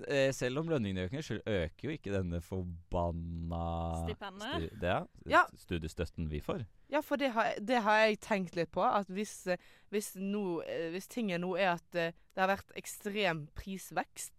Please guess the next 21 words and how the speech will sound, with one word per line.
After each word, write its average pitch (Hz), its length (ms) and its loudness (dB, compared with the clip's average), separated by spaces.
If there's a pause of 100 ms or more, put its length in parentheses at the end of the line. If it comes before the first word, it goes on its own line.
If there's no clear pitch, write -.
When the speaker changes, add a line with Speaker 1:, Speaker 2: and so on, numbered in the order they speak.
(120)
Speaker 3:
siden, 165 760 -4
eh, 156 100 -4
nyttår, 175 380 0 (380)
Speaker 1:
Ja. - 60 -6
Speaker 3:
og 180 400 2
at, - 400 -4
eh, 175 260 4 (360)
eh, 180 220 4
resten 202 380 -2
av 160 140 2
folket 175 480 -2
skal 170 220 -4
få, 165 340 0 (340)
eh, 165 220 -2
økte 175 320 -4
lønninger, 180 460 0 (520)
eh, 165 840 2 (680)
hva 165 320 2
Speaker 1:
Ja. 240 180 6
Speaker 3:
gjør - 20 -4
vi? 311 600 10